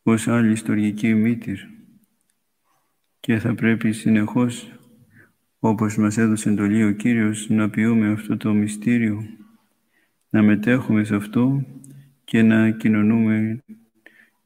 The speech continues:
του Αγίου Σώματός Του και του Τιμίου του Αίματος. Αν εξετάσουμε προσεκτικά, λέγει ο Άγιος Νικόδημος, ο Αγιορείτης, αν εξετάσουμε προσεκτικά τη Θεία και Ιερή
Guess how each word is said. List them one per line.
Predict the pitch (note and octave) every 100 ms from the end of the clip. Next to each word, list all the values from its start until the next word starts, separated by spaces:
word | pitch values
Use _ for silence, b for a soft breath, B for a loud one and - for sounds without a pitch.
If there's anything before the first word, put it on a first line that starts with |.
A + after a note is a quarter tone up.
| _
του | A2
Αγίου | G#2+ G#2 A2+
Σώματός | A2+ A2+ G#2+ G#2 A2+ A2+
Του | - A2+
και | A2
του | A2
Τιμίου | A2 G#2 A2
του | G#2
Αίματος. | G#2 A2 G2+ G#2 G#2 - - _ _ _ _ _ _ b b b b _
Αν | - A#2+
εξετάσουμε | A#2+ - A2 A#2 A#2+ A#2+ A2+ A2
προσεκτικά, | G#2+ A2 A2 A2+ G#2+ - - A#2 B2+ C3 B2+ - - - _
λέγει | A2 G#2+ G#2
ο | G#2
Άγιος | A2 G#2+ G#2+
Νικόδημος, | G#2+ G2+ A2+ G#2+ G#2 G2+ - - -
ο |
Αγιορείτης, | A2 G#2 G#2 A2 G#2+ A2+ - _ _ _ b b b b b b b _ -
αν | A#2
εξετάσουμε | A2+ A2 A2+ A#2 A#2 A#2+
προσεκτικά | A2 A2 A2 G#2 B2+ - A2+ A2+
τη | A2
Θεία | G#2 - A#2 A2
και | G#2+ A2 G#2
Ιερή | G#2 G#2+ A2+